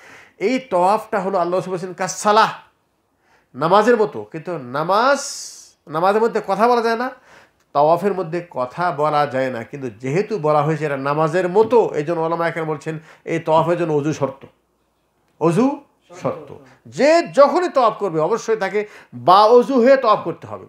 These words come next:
আর যেহেতু এটা নামাজের মতো, এই তাওয়াফটায় যদি আপনি গল্প গুজব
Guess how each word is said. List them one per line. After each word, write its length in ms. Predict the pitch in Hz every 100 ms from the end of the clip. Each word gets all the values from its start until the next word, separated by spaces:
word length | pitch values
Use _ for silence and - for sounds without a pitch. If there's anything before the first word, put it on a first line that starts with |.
| _ _ - _
আর 160 | 139 127 107
যেহেতু 340 | 185 269 285
এটা 140 | 277
নামাজের 460 | 262 247 254 269 277
মতো, 360 | 269 277 220 - _ -
এই 140 | 147
তাওয়াফটায় 920 | 147 147 151 160 160 - 147 143 139
যদি 260 | 123 131 139
আপনি 260 | 127 135
গল্প 480 | 123 147 165 165 214
গুজব 320 | 208 226 247